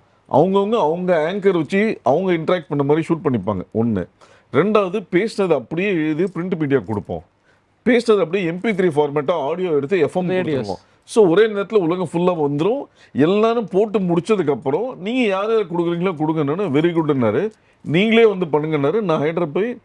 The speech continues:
Speaker 1: அல்லு அர்ஜுனையும் ராஷ்மிகா மந்தனையும் பண்ணேன். அது பெரிய ரீச் ஆச்சு.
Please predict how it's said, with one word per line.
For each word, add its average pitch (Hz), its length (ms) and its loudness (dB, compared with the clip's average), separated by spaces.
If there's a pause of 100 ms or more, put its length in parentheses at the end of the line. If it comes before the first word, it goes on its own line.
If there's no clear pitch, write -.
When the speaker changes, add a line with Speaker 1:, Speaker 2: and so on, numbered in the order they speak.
(220)
Speaker 1:
அல்லு 127 140 4
அர்ஜுனையும் 151 960 2
ராஷ்மிகா 160 440 2
மந்தனையும் 135 440 0
பண்ணேன். 214 460 -2
அது 160 200 0
பெரிய 214 320 0
ரீச் 165 260 0
ஆச்சு. 110 260 -4